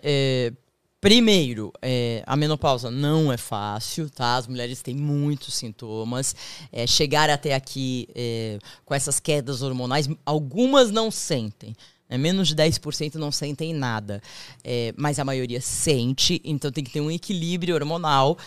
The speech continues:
É, com uma reposição hormonal, nem todas podem fazer. Por isso que tem que procurar um médico e ver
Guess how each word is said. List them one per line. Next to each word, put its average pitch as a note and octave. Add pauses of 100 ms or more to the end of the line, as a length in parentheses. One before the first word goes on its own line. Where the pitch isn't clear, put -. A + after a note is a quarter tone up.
(240)
É, C3+
com G3+
uma G3
reposição F3
hormonal, E3
nem F3+
todas E3+
podem D#3
fazer. A#2
Por A#2+
isso B2
que C#3+
tem B2+
que -
procurar B2
um C3+
médico D#3+
e D3+
ver C3